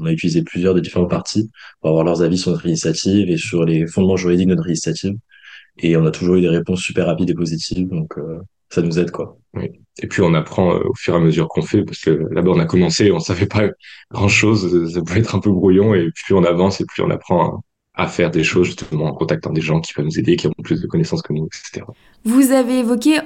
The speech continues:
Speaker 3: onze autres partenaires, euh, de ce projet. Est-ce que vous pouvez nous expliquer, euh, qui sont-ils ?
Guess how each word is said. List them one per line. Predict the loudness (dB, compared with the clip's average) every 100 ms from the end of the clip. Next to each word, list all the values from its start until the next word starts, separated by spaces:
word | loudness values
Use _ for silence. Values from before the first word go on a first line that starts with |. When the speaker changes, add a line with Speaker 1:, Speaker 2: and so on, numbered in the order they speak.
| -4
Speaker 3:
onze | -2 0 -2 0 0 2 -2
autres | -2 -4 0 0
partenaires, | 0 -2 -2 -2 2 2 2 2 2
euh, | 2 0 -4 -12 -20 -12 -2
de | 2
ce | 2 2
projet. | -2 0 0 2
Est-ce | 0 0
que | 0
vous | -2
pouvez | 2 2
nous | 2 2
expliquer, | 0 -2 -8 -2 0 2
euh, | -2
qui | -4 -4
sont-ils ? | -2 -2 -4 -4 0 0